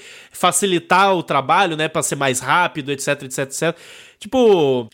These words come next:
isso de fato, é, deixa mais barato a produção, da forma como eles usam, por exemplo, tipo, no Kimetsu no Yaiba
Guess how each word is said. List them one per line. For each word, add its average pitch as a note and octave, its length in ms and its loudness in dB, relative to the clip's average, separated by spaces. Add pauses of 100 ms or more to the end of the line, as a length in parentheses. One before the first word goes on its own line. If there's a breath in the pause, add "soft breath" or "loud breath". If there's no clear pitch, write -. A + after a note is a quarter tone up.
isso A3 220 2
de G3+ 100 0
fato, B3 380 2
é, D#3+ 500 2
deixa F#3 320 2
mais E3+ 200 0
barato C#3+ 500 2
a D#3 60 -4
produção, D3+ 640 -2
da C#3 140 -2
forma F#3+ 280 2
como F3+ 160 -8
eles D#3+ 180 -2
usam, D3+ 440 -2
por C3+ 140 -4
exemplo, D#3+ 220 -4
tipo, - 140 -8
no E3 80 -4
Kimetsu F3 400 -2
no F3+ 80 -2
Yaiba D3+ 540 0